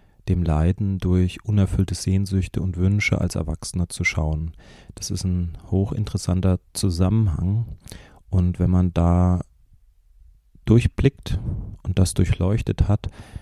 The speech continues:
dann entsteht auf eine ganz natürliche Art und Weise Erleichterung und man kann den Weg sehen, wie man aus diesem Kreislauf, aus dem es scheinbar keinen Ausweg gibt, herauskommt.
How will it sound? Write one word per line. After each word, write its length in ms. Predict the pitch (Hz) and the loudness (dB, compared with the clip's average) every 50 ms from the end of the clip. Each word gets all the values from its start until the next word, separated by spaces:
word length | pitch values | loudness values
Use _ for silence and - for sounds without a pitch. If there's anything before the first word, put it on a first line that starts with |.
| - - - - _ - | -18 -20 -20 -20 _ 2
dann 500 | - 95 95 95 95 95 95 92 - - - - - - - - - - - - - - _ _ _ _ _ _ - | 4 4 6 6 4 4 4 2 0 -2 -8 -20 -20 -20 -20 -20 -20 -20 -20 -20 -20 -20 _ _ _ _ _ _ -2
entsteht 840 | 90 87 85 - - - - 101 95 95 95 95 - - - - - | -2 -2 -2 -2 -6 -4 0 2 4 4 4 2 0 -4 -14 -8 -4
auf 180 | - 92 87 - | -2 -2 0 0
eine 100 | 92 90 | 0 0
ganz 260 | - 87 85 - - | 0 0 0 0 0
natürliche 500 | 104 - - 101 101 104 104 95 - - | -2 0 2 2 2 4 2 2 2 0
Art 140 | 85 85 - | 0 0 -2
und 140 | 85 85 80 | -2 0 2
Weise 340 | 80 85 90 98 - - | 2 4 4 4 2 2
Erleichterung 760 | - 90 82 80 80 87 104 - - - 113 104 104 101 104 95 | 0 2 2 2 2 2 2 2 2 2 4 4 4 2 2 2
und 220 | - 95 92 - _ - - - | 0 0 0 -2 _ -10 -12 -4
man 200 | - 92 87 87 | 0 0 0 0
kann 400 | - - 87 82 87 95 95 92 - - - - - - _ _ _ - - - | 0 0 0 2 2 2 0 -2 -4 -8 -20 -20 -20 -20 _ _ _ -6 0 2
den 200 | 98 95 90 82 | 2 4 4 4
Weg 440 | 92 95 104 110 113 - - - - - - - | 4 6 6 6 4 2 -4 -12 -12 -14 -16 -16
sehen, 500 | - 85 92 90 90 87 85 82 78 78 73 - - - - - - - _ _ _ _ _ _ _ _ _ _ _ - | -8 -2 2 4 4 4 4 2 0 -4 -6 -10 -14 -18 -18 -20 -20 -20 _ _ _ _ _ _ _ _ _ _ _ -2
wie 140 | 92 92 | 0 2
man 360 | 92 92 92 90 92 92 87 - - - - - _ - _ _ - - - _ _ | 4 6 6 6 4 4 0 -2 -8 -20 -20 -20 _ -20 _ _ -20 -20 -20 _ _
aus 420 | - 85 87 98 98 - - - - _ _ _ _ _ _ _ _ - - | 2 2 4 4 2 2 -2 -6 -8 _ _ _ _ _ _ _ _ -6 -2
diesem 720 | 95 95 98 104 101 - - 107 107 104 104 104 104 - | 0 0 0 0 -2 0 2 4 4 4 4 2 0 -2
Kreislauf, 840 | - - 82 80 82 101 113 - - 90 82 82 90 104 - - | -4 -2 0 2 4 2 2 0 0 0 2 2 4 2 2 0
aus 180 | - - - - | 0 -2 -2 0
dem 160 | 92 85 87 | 0 0 0
es 220 | - - - - - | -2 -4 -8 -10 -10
scheinbar 460 | - - - 82 85 90 90 92 85 | -6 -2 2 2 4 4 4 4 2
keinen 280 | - - 85 82 80 78 | 2 2 2 2 2 2
Ausweg 400 | 80 92 120 - - - 87 - | 2 2 2 2 0 -2 -6 -4
gibt, 220 | - - - - | -6 -4 0 2
herauskommt. 880 | - 82 78 78 82 87 - - - - 82 76 71 71 - - - | 2 2 4 2 2 0 0 -2 -2 0 2 2 0 -2 -8 -14 -18